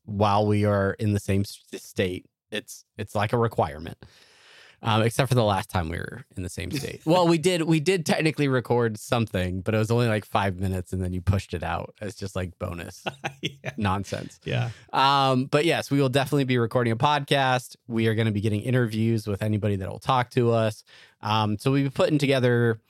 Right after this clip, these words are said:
Speaker 1: um, some videos, uh, some audio stuff. Make sure that you're following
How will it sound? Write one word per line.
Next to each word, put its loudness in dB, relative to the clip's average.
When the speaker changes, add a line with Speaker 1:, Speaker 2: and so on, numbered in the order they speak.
Speaker 1:
um, 0
some -6
videos, 2
uh, -2
some -4
audio 4
stuff. 0
Make 0
sure 0
that 2
you're 2
following 2